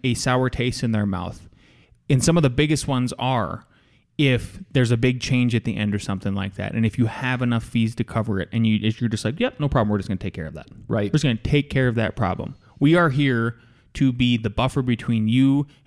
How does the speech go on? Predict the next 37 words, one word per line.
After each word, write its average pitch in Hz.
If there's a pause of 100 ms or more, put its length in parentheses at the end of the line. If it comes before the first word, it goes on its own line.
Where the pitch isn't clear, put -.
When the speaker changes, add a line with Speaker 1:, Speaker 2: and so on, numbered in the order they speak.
Speaker 1:
and 107
whatever 123
jurisdiction 123
we're 117
trying 113
to 110
get 107
the 98
permit 143
through. 139 (460)
Uh, 113
maybe 123
there's 113
even 101
engineers, 113
whatever. 117 (220)
You're 139
trying 190
to 160
make 147
their 123
job 113
as, 95 (120)
as, 104 (220)
their 139 (260)
position 117
the 104
least 113
stressful 110
position 101
in 101
the 98
equation. 98 (240)
Speaker 2:
Mm-hmm. 107 (540)
I 110
like 101
that. -